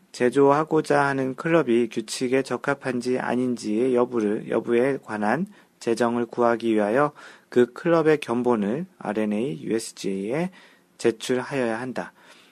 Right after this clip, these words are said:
그 제출된 견본은 참고용으로 그 골프협회의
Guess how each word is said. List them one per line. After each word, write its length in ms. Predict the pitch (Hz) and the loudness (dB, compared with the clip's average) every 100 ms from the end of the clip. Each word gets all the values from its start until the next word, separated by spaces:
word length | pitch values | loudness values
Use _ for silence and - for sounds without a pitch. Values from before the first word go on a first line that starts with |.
| _ | _
그 160 | - 165 | 2 2
제출된 560 | 156 143 180 165 156 151 | 4 2 2 4 2 2
견본은 600 | 135 127 131 113 143 170 | 0 2 2 2 -2 -10
참고용으로 1040 | - 156 156 156 147 127 110 104 160 208 - - _ _ _ _ _ | -10 -8 -2 0 2 2 0 4 4 4 -4 -20 _ _ _ _ _
그 560 | - 113 110 107 104 107 | -4 0 2 2 2 0
골프협회의 1120 | 120 123 135 139 156 - 131 113 127 175 208 | 2 2 2 -2 -2 -2 0 2 4 4 2